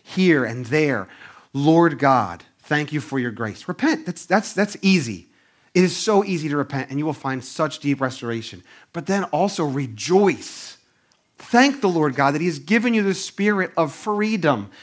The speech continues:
that he has given you his very spirit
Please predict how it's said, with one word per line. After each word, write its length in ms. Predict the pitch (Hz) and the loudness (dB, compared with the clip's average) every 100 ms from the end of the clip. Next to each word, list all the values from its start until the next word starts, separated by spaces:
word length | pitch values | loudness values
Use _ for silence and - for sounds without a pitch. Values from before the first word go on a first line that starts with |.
| - | -4
that 80 | 185 | 2
he 80 | 202 | 2
has 140 | 156 | 0
given 420 | 147 196 208 214 | 0 2 4 0
you 320 | 185 170 151 139 - | 2 0 0 -4 -10
his 260 | - 185 165 | 2 2 4
very 640 | 139 117 120 165 165 147 | -2 -2 2 4 4 0
spirit 480 | 127 - 107 92 87 | -4 -8 -10 -10 -12